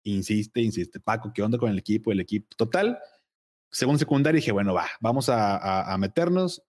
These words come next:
y, y en secundaria había la selección roja y la selección azul, ¿no? Creo que esto nunca lo he platicado en ningún caso público, así que luego, este, a ver si la gente que lo escuche luego no vaya. Pero a ver, eh,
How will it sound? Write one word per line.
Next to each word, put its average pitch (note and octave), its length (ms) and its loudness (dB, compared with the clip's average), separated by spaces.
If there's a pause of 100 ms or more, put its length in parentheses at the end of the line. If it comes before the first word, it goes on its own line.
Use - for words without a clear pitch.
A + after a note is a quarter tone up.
y, G2+ 580 -2
y A2+ 180 4
en A2+ 100 2
secundaria A#2 440 4
había B2+ 140 4
la C3 80 4
selección A2 460 0
roja A2 260 0
y A2+ 40 2
la A2+ 80 2
selección G2 400 -2
azul, F2+ 380 -2 (120)
¿no? - 180 -18 (640)
Creo D3 140 0
que E3 40 -2
esto F3+ 120 0
nunca F3+ 180 4
lo F#3 80 2
he - 20 -4
platicado C#3+ 420 2
en C#3 60 2
ningún C3 640 0 (200)
caso A#2+ 220 0
público, G2+ 340 0
así F#2 260 -2
que A#2+ 100 0
luego, A2+ 400 2
este, F2 520 -8 (120)
a F2+ 100 -2
ver G2 140 0
si A#2 120 2
la A2 140 2
gente G2 240 -4
que F2 280 -4 (100)
lo F2+ 120 -6
escuche G2 240 -4
luego G#2 160 2
no G2+ 100 2
vaya. G2+ 300 0 (800)
Pero G#2 140 2
a G2 40 4
ver, - 80 -6 (460)
eh, A#2 920 4